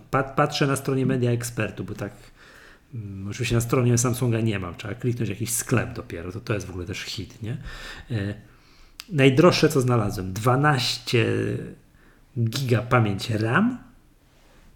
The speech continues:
i, i, i jeden tera pamięć wbudowana. Co ciekawe, te telefony, one mają, wiesz, wyraźnie ten parametr, ile one mają ramu, to jest na stronie Samsunga wymienione.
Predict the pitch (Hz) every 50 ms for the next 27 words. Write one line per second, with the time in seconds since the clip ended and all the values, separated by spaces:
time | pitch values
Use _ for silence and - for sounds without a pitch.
0 | - 254 165 127 127 131 - - 165 139 156 - - 156 120 - - - 165 127
1 | 139 139 123 123 120 120 117 117 117 131 113 110 110 107 107 - 117 110 107 104
2 | 101 101 110 113 110 98 101 101 101 98 - - - - - - 196 196 - -
3 | 160 - - 135 123 104 101 110 143 208 240 - - - - - - - _ _
4 | - - 160 156 - 160 147 147 - - - 143 120 107 98 101 127 185 226 -
5 | - - - - - - - - - 165 151 131 139 147 143 151 151 147 143 139
6 | 147 131 117 117 117 135 131 139 156 156 139 135 151 156 156 160 165 170 170 175
7 | 175 175 180 180 180 180 180 180 180 180 180 170 - - - 131 120 147 135 123
8 | - 135 156 220 285 285 202 127 - - - - - 156 135 151 147 143 143 139
9 | 139 139 143 143 139 135 113 107 120 156 160 208 190 - 139 - - - 190 208
10 | 214 202 - 254 247 - 320 277 175 127 113 117 107 104 104 101 98 98 98 92
11 | 98